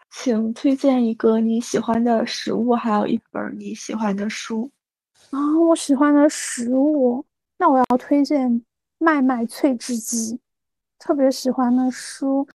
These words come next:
Speaker 2: 我没有那种特别特别喜欢的，但是就都差不多，然后就推荐一本最近在读的吧。我最近在读那个罗翔老师的《法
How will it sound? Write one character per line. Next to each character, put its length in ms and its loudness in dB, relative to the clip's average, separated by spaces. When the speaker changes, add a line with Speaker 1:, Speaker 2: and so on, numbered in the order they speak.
Speaker 2:
我 100 2
没 120 8
有 140 6
那 140 2
种 220 2
特 140 -10
别 100 2
特 180 -2
别 160 0
喜 160 -6
欢 220 -4
的， 100 -4
但 160 2
是 280 0
就 420 -2
都 100 2
差 240 0
不 100 0
多， 300 0
然 120 -2
后 120 2
就 180 2
推 240 2
荐 200 4
一 60 4
本 200 -4
最 220 2
近 240 2
在 220 2
读 240 -14
的 120 -4
吧。 180 -8
我 100 2
最 160 0
近 120 2
在 200 0
读 140 -8
那 220 2
个 100 -2
罗 240 -2
翔 260 -2
老 180 -4
师 200 -8
的 140 -2
《法 180 -8